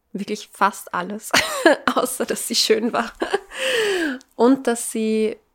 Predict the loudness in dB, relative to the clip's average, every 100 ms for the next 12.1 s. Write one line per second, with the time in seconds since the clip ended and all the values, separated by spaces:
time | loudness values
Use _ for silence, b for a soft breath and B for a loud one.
0 | -6 -4 -4 -4 -4 -2 -2 -2 -2 -6
1 | -6 -8 -8 -8 -10 -6 -6 -4 -6 -6
2 | -6 -8 -8 -12 -12 -12 -12 -12 -12 -10
3 | -8 -8 -8 -8 -8 -10 -10 -6 -4 -2
4 | -2 -2 -4 -6 -10 -10 -10 -10 -10 -12
5 | -14 -14 -14 -16 -18 _ _ _ -10 -8
6 | -6 -2 -2 0 -2 -4 -8 -10 -10 -8
7 | -6 -6 -8 -8 -8 -10 -10 -12 -10 -10
8 | -10 -12 -12 -8 -6 -6 -6 -8 -8 -10
9 | -10 -10 -12 -16 B B B B B B
10 | _ -6 -4 -4 -6 -6 -10 -10 -8 -8
11 | -8 -6 -4 -4 -6 -8 -8 -10 -10 -12
12 | -14